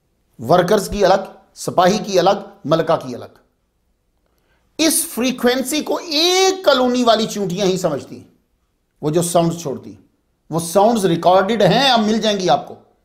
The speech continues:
तो मजाक उड़ाने वालों, ये जदीद तहकीक जो चींटियों की साउंड्स रिकॉर्ड की गई हैं, ये एक तमाचा है तुम लोगों के मुंह पर। जो कहते हैं, "जी, चींटी कैसे बोली? चींटी कैसे बोली?" तो जूं ही सुलेमान अलैहिस्सलाम वादी की तरफ बढ़े,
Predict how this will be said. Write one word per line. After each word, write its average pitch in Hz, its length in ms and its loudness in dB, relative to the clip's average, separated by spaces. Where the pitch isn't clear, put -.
तो 117 40 -8
मजाक 131 380 0
उड़ाने 135 260 -2
वालों, 160 560 0
ये 156 120 -2
जदीद 139 380 -4
तहकीक 165 300 -2
जो 151 120 -2
चींटियों 147 420 -2
की 170 120 0
साउंड्स 170 540 2
रिकॉर्ड 170 360 4
की 180 120 0
गई 175 160 4
हैं, 247 360 0
ये 233 200 4
एक - 460 0
तमाचा 262 420 4
है 277 140 2
तुम 240 140 0
लोगों 180 240 2
के 165 80 -6
मुंह 147 180 -2
पर। - 440 -10
जो 165 100 0
कहते 180 220 2
हैं, 190 80 -2
"जी, 196 40 -4
चींटी 247 300 -2
कैसे 269 200 4
बोली? 269 200 0
चींटी - 360 -10
कैसे 277 200 0
बोली?" 294 200 -4
तो 151 60 -10
जूं 185 280 2
ही 311 480 2
सुलेमान 277 420 2
अलैहिस्सलाम 254 560 0
वादी 208 300 0
की - 120 -14
तरफ 233 200 -2
बढ़े, 185 720 0